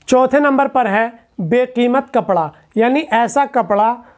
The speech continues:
जो बिल्कुल बेकीमती हो, बेकार हो, उस कपड़े को भी हम इस्तिंजा के अंदर इस्तेमाल कर सकते हैं। पाँचवें नंबर पर है हर वो चीज़ जो खुद तो पाक हो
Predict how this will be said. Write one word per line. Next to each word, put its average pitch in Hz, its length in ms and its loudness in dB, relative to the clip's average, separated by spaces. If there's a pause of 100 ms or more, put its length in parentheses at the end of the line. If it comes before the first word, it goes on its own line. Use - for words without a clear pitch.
(220)
जो 262 400 2
बिल्कुल 233 560 -2
बेकीमती 247 600 0
हो, 240 180 4
बेकार 226 480 0
हो, 170 260 -2 (240)
उस 277 240 0
कपड़े 254 360 2
को 240 160 0
भी 240 140 0
हम 269 200 0
इस्तिंजा 240 420 0
के 240 120 -2
अंदर 220 500 0
इस्तेमाल 233 520 0 (300)
कर 226 160 2
सकते 190 380 -2
हैं। 143 280 -6 (360)
पाँचवें 247 380 0
नंबर 269 320 0
पर 226 180 0
है 214 260 0 (280)
हर 214 280 -2
वो 208 200 0
चीज़ 214 420 -2 (260)
जो 254 200 2
खुद 240 400 -4
तो 302 120 4
पाक 240 380 0
हो 240 280 0